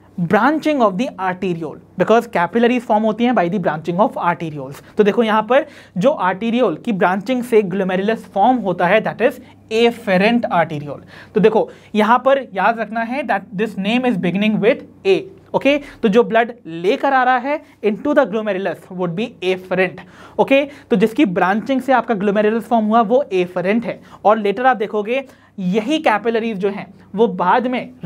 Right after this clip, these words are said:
rejoin करेंगी to form another arteriole which is called efferent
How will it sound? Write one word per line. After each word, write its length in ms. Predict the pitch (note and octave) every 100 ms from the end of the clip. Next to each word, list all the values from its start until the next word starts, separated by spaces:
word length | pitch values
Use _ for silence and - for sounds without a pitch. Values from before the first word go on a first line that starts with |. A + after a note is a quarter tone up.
| F3+
rejoin 540 | G3+ C#4+ C#4+ C4 B3+ B3+
करेंगी 340 | A#3+ A#3 A3+
to 120 | B3 B3+
form 260 | A#3 A3 A3 G#3
another 420 | F#3+ G3+ B3 C#4 C4+
arteriole 460 | F#3+ G3+ F#3+ G#3
which 120 | F3+ F#3+
is 100 | F3+
called 300 | F3+ F#3+ - -
efferent 480 | A#3 G#3+ E3+ C#3